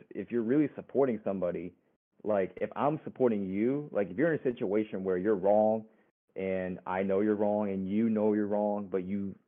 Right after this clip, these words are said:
you don't want to be, you wanna be the one that's right, I'm gonna bring you aside. I'm gonna say, "Hey, look, I'm gonna keep it a buck with you, but, you know, you're wrong. Like, you're off right now. Like, you know, like, like, I don't know what's going on, but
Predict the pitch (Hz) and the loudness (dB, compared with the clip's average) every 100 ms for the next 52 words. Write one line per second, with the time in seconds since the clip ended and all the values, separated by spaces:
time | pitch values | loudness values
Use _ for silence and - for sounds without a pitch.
0 | - 104 104 101 90 - 104 98 95 104 | -12 -4 -4 -4 -10 -2 0 0 -2 -4
1 | 104 113 113 120 110 101 101 101 101 95 | -4 -4 0 0 0 -2 -2 -2 -4 -4
2 | 95 95 76 - 101 107 107 _ _ _ | -4 -6 -6 0 2 2 0 _ _ _
3 | - 92 107 123 123 110 110 113 120 123 | -10 -6 -2 2 2 2 0 0 2 0
4 | 101 90 92 82 101 98 98 87 98 87 | 2 2 0 -2 -4 -2 -2 0 0 0
5 | 90 - _ _ _ _ - 101 113 110 | -2 -6 _ _ _ _ -8 -6 -2 0
6 | 107 110 113 110 113 113 117 - 95 95 | 2 2 2 -4 -2 -2 -6 -6 0 2
7 | 90 - _ _ _ - 107 95 85 85 | 0 -6 _ _ _ -8 -6 -4 -6 -8
8 | 85 92 117 107 - - 82 82 82 90 | -6 2 2 2 -2 -8 -8 -8 -6 0
9 | 101 113 92 85 71 92 - - - - | 2 2 -2 -4 -8 -10 -12 -12 -14 -14
10 | 98 80 73 87 73 - _ _ _ _ | -10 -10 -10 -10 -10 -12 _ _ _ _
11 | 90 76 69 - 98 98 - 104 101 113 | -8 -6 -6 -6 -2 -2 -2 -2 0 2
12 | 117 107 92 87 | 0 0 0 -2